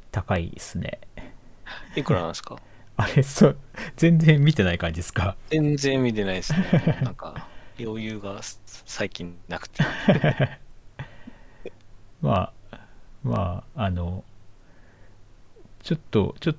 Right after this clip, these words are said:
Speaker 1: と欲張るとすぐ三十万いっちゃうレベルですね。
Speaker 2: <laughs>
Speaker 1: 抑えて、
Speaker 2: はい。
Speaker 1: 抑えて二十万台みたいな感じですね。
Speaker 2: そうなんですね。それどうなんですかね。
Speaker 1: まあでも、買う人は買うだろうけど、エムワンって、あの、メモリ、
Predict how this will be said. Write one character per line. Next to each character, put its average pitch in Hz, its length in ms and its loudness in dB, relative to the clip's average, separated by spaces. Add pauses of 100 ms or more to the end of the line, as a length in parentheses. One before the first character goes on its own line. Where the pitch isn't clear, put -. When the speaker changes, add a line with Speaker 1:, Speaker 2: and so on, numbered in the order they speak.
Speaker 1:
と 95 80 0
欲 90 260 0
張 95 60 2
る 90 80 0
と - 60 -8
す - 160 -6
ぐ 95 80 0
三 98 240 2
十 95 160 2
万 90 160 2
い 85 60 -2
っ - 60 -18
ち - 120 -8
ゃ 87 40 -2
う 87 60 -2
レ 85 120 -4
ベ - 100 -6
ル - 60 -8
で - 60 -12
す - 140 -16
ね。 - 160 -14 (440)
Speaker 2:
<laughs> - 100 -10 (720)
Speaker 1:
抑 135 300 4
え 123 60 4
て、 - 80 -10
Speaker 2:
は - 20 6
い。 - 100 6
Speaker 1:
抑 147 200 6
え 127 40 6
て 98 140 2
二 92 120 4
十 92 200 2
万 87 240 0
台 78 180 -4
み - 100 -6
た - 60 -6
い - 80 -8
な 101 60 -6
感 82 100 -6
じ - 60 -8
で - 80 -12
す - 80 -6
ね。 - 240 -8 (680)
Speaker 2:
そ 117 400 -8
う 101 60 -10
な 87 120 -10
ん - 40 -14
で 110 60 -16
す - 180 -12
ね。 101 560 -12
そ - 120 -12
れ 135 60 -4
ど 147 240 4
う - 20 2
な 87 120 0
ん 101 80 -10
で 98 80 -12
す - 120 -8
か 90 120 -6
ね。 92 160 -8 (1400)
Speaker 1:
ま 147 140 -2
あ 104 60 -4
で 98 120 -4
も、 90 200 -2 (280)
買 110 180 -6
う 101 80 -4
人 - 260 -8
は 101 100 -4
買 - 180 -12
う 110 40 -10
だ 113 80 -10
ろ - 120 -10
う 113 120 -12
け - 80 -18
ど、 139 220 -12
エ 143 100 0
ム 156 140 4
ワ 180 120 2
ン 175 60 6
っ 170 40 0
て、 165 340 0
あ 123 100 2
の、 123 140 2
メ 123 160 2
モ 143 120 4
リ、 143 280 0